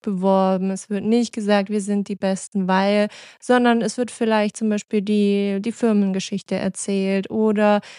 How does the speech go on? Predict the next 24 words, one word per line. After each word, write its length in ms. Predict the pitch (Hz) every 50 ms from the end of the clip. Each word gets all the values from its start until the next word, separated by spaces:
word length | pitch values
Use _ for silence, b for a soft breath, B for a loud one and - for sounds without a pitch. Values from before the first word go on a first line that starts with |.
| B B B
es 220 | B 226 208 - -
wird 500 | 202 214 220 214 190 - 175 - - 208
darauf 220 | 208 208 220 214
eingegangen, 580 | - - 220 214 208 202 214 214 214 208 208 208
wie 80 | 214
toll 240 | 202 - 220 214 214
das 160 | 214 220 -
Team 380 | - - - 208 202 202 202 196
ist 240 | 202 196 190 - -
oder, 400 | - 202 196 196 202 196 196 196 B B B B B
also 200 | B 220 202 208
es, 180 | 220 214 - - - _ _ _
es 320 | - - 214 208 - - - _ -
hat 400 | 214 196 240 254 240 - - -
den 140 | 233 220 214
Hintergrund, 1160 | 208 240 294 320 294 - 311 277 262 _ _ - 226 233 247 254 277 294 330 349 349 - - _ _ _ _ -
Image 480 | - 247 240 240 240 240 220 - - -
zu 160 | - - 277
erzeugen 800 | 254 - - 254 - - - 247 240 247 247 254 254 - 277 294 311 320 330 330 285 -
und 460 | - - 240 240 247 240 233 220 - - - -
die 140 | - 226 220
Marke 640 | 214 208 208 214 240 262 285 277 - - 269 269 262
mit 240 | 254 254 254 254
einem, 680 | 262 233 233 233 233 226 226 226 226 226 226 226 226